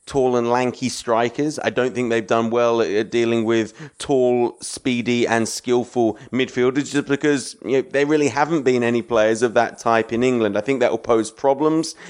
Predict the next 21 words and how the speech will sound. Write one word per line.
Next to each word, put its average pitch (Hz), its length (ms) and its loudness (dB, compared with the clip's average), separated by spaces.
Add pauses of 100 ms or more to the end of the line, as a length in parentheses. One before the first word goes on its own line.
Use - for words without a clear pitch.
Uh, 113 320 2
I 113 100 0
think 123 440 -4
teams 123 300 -2
won't 131 320 0
quite 131 300 0
know 131 320 2 (260)
whether 123 240 0
to 127 160 -6
give 123 220 0
him 120 280 0 (200)
too 131 180 -2
much 131 240 0
attention 139 600 -2
or 113 400 0
end 120 160 0
up 120 120 0
not 113 220 -2
giving 120 240 -2
him 117 120 0
enough. 127 460 -2